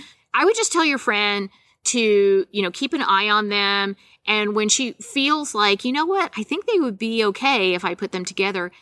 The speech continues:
You know, I mean, it's possible that she will have to put 'em away again if there's some fighting or whatever.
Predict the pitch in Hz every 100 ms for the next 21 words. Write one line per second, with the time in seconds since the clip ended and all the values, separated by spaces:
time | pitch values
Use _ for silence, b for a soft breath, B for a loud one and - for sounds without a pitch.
0 | b - 294 247 247 269 262 - 233 208
1 | - 254 240 208 196 233 208 214 214 214
2 | 220 254 240 247 233 185 185 185 170 185
3 | 240 226 - 180 180 - 190 165 160 180
4 | 185 196 190 180 170 170 208